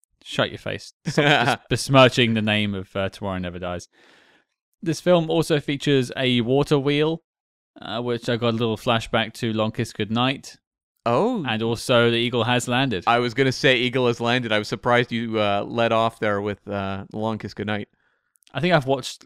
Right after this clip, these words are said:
Speaker 1: that one more recently than Eagle Has Landed, so that's why it jumped out to me. No one was strapped to the water wheel.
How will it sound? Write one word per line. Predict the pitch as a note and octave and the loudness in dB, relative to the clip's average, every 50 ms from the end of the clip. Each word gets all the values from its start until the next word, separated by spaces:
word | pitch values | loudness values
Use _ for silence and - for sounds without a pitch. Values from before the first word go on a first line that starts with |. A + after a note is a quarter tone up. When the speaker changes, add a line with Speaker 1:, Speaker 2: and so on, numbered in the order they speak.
| - - | -14 -4
Speaker 1:
that | - G#2+ G2+ - | -2 -2 -2 -2
one | F#2 G2+ G2+ | -4 -6 -4
more | G2 G2 F#2+ | -4 -4 -4
recently | F#2 G2 G#2+ - - G#2+ F#2 F2 | -4 -6 -6 -6 -10 -12 -12 -12
than | F2 F2+ F2+ F2 F2 - - | -10 -12 -12 -10 -12 -14 -14
Eagle | - F#2 F2 F#2+ F2+ | -14 -14 -12 -12 -12
Has | F2+ F2 F2 | -12 -12 -14
Landed, | - F2 E2+ E2+ E2 E2+ E2 | -14 -14 -14 -12 -14 -14 -16
so | - - G2 | -12 -12 -12
that's | F#2 - - | -12 -10 -8
why | - F2+ | -8 -8
it | F#2 | -8
jumped | - - F#2 - - | -8 -12 -12 -10 -10
out | F#2 F#2+ - | -12 -12 -10
to | - | -8
me. | G#2+ | -6
No | A2+ C3+ D#3 D#3 | 0 2 4 4
one | D3+ D3 C#3 | 4 2 0
was | C3 B2+ | -2 -4
strapped | - - - D3+ B2 - - - | -6 -2 2 2 2 2 0 -12
to | - A2 | -12 -10
the | G2+ | -8
water | F#2+ F2+ F2+ F#2+ - G2+ | -8 -6 -8 -8 -10 -10
wheel. | F2+ F2 E2+ E2+ F2 - | -10 -8 -10 -10 -12 -14